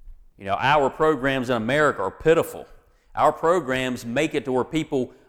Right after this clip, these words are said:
are encouraged to do nothing to get something,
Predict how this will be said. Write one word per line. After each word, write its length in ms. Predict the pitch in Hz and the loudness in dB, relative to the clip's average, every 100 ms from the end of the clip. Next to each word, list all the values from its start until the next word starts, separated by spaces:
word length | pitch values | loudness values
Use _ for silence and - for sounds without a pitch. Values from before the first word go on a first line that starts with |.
| _ | _
are 540 | 131 127 117 110 104 - - - | 4 6 4 2 -2 -12 -20 -6
encouraged 560 | 135 - 180 175 156 | -4 0 2 4 2
to 80 | 147 | -2
do 240 | 120 175 151 | 0 0 0
nothing 540 | 151 240 233 156 139 | 2 2 2 -2 -2
to 80 | 135 | 0
get 160 | 185 | -2
something, 520 | 185 113 95 - 85 | -2 -4 -4 -8 -18